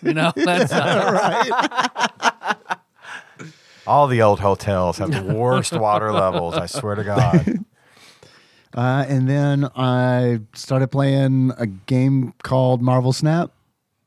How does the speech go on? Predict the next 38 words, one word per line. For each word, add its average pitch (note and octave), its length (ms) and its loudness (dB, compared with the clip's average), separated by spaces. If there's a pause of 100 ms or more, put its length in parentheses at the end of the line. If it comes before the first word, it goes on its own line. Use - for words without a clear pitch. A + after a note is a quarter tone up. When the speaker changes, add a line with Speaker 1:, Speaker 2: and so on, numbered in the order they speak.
(400)
Speaker 2:
Marvel A#2 160 -4
Snap. E3 380 0 (320)
Speaker 1:
Somebody G#3+ 280 -4
else C3 140 -4
was A2+ 100 -16
talking A2 160 -10
about A2 120 -8
that A2 120 -8
on G#2+ 140 -8
Facebook. G#2+ 440 -14 (520)
Speaker 2:
Um, B2 560 0
I G3 200 -2
heard E3 180 0
about B2 300 0
it A#2 200 -2
from A#2 380 -2
Sick - 300 -4
Jake G2+ 640 0 (100)
on G2 380 0
the G2 80 0
Press G#2 240 0
B G#2 100 0
to F#2+ 80 -2
Cancel G2+ 600 -2 (100)
podcast. G2 800 -4
Um, F#2+ 600 0 (640)
and, G2+ 360 2
or, A2+ 300 4 (220)
and A2+ 160 2
also, A2 340 2
sorry, G2+ 340 4
he G2 80 2
fell F#2+ 200 0
for F#2+ 100 -2
the F#2 80 0
marketing F#2 420 -4
fame. F2 380 -4 (480)
Um, A2+ 540 2